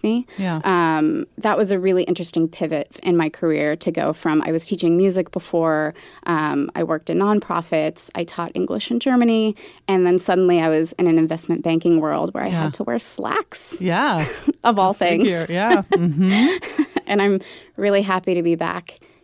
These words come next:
Speaker 1: in jeans at a startup.
Speaker 2: That's right.
Speaker 1: It just suits me better.
Speaker 2: Yeah.
Speaker 1: Yeah.
Speaker 2: That's good. <laughs> And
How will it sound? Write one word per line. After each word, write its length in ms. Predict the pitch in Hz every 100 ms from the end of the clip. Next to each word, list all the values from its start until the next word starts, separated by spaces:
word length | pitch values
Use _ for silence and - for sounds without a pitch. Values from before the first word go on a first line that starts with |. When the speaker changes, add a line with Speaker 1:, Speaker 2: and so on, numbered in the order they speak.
| -
Speaker 1:
in 180 | 185 180
jeans 720 | 180 165 165 165 175 - - -
at 140 | 165
a 20 |
startup. 600 | 165 - 160 147 151 151 - -
Speaker 2:
That's 160 | -
right. 260 | 175 156 151 - - _ -
Speaker 1:
It 200 | 175 -
just 240 | 180 -
suits 260 | - 165 -
me 100 | 190
better. 320 | - - 226 240
Speaker 2:
Yeah. 280 | 233 185 160 _ -
Speaker 1:
Yeah. 120 | -
Speaker 2:
That's 140 | - -
good. 220 | 302 202 - - -
<laughs> 60 | - 302 - 330 _
And 300 | 247 247 226